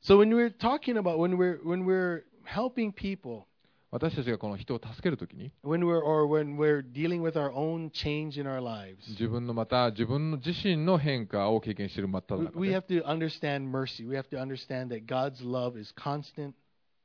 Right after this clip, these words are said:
Speaker 2: 私たちはこの憐れみを思うときに、神様の愛は絶えず流れている。
Speaker 1: for, for us and for them.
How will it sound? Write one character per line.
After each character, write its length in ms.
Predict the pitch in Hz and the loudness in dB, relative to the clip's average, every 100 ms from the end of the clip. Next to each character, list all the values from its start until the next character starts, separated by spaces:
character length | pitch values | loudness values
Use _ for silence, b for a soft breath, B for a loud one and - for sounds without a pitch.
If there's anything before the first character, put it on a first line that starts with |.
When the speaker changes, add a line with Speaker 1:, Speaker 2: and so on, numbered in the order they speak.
| _ _ _ - | _ _ _ -6
Speaker 2:
私 260 | 104 107 | -2 0
た 80 | 101 | 0
ち 100 | 139 | 0
は 60 | 127 | 0
こ 80 | 113 | 0
の 100 | 107 | 2
憐 140 | 113 | 2
れ 80 | 113 | 2
み 80 | 110 | 2
を 100 | 110 | 4
思 160 | 135 | 4
う 80 | 127 | 4
と 80 | 98 | 0
き 140 | 98 | -4
に、 100 | 98 | -8
神 300 | - - 196 | -6 -4 -2
様 220 | 180 151 | 0 0
の 120 | 123 123 | 0 0
愛 140 | 127 | 0
は 100 | 113 - | -2 -6
絶 160 | - | -2
え 140 | 185 147 | 2 2
ず 100 | 98 | 0
流 20 | 95 | -6
れ 140 | 98 95 | -6 -8
て 60 | |
い 40 | - | -6
る。 60 | |
Speaker 1:
for, 140 | 151 139 131 - | -4 -4 -6 -4
for 220 | 151 135 127 | -2 -2 0
us 280 | 147 175 - | 0 0 -6
and 240 | 143 160 - | -8 -8 -6
for 160 | 156 | -6
them. 220 | 143 185 | -6 -8